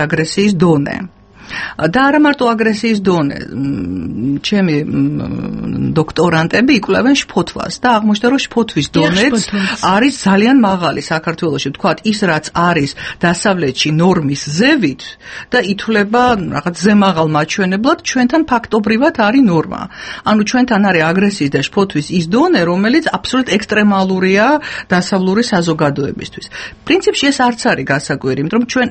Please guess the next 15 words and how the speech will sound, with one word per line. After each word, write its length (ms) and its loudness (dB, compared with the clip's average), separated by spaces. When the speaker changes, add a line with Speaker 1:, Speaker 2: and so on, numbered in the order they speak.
Speaker 1:
ექსტრემალურ 600 2
პირობებში 520 -2
გვიწევს 380 -2
ცხოვრება 460 0
უკვე 200 0
კარგა 360 -2
ხანია. 460 -2
მე 160 4
აქ 120 2
გულისხმობ, 480 2
ვთქვათ, 400 0
ეკონომიკურ 640 0
პრობლემებს, 680 -2
სოციალურ 560 0
პრობლემებს. 720 0